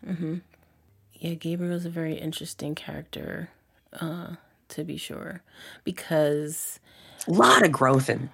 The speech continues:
Speaker 2: in Gabriel.
Speaker 1: Yeah, because him locking out the congregation and having guilt with that, it is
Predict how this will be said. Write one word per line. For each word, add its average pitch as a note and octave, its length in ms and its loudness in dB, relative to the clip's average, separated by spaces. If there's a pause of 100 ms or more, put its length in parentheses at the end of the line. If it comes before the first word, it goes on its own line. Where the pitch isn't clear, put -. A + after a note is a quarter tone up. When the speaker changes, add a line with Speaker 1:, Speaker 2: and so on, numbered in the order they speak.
Speaker 2:
in - 220 -6 (140)
Gabriel. - 580 -6
Speaker 1:
Yeah, F#3+ 300 4
because A3 440 2
him C#4 300 6
locking C4+ 340 4
out F#3+ 160 4
the F3 80 -2
congregation D#3 1300 0
and E3+ 200 0
having E3 420 0
guilt D#3+ 240 -2
with D3+ 280 -6
that, C#3 420 2
it D#3+ 320 -4
is E3 260 -8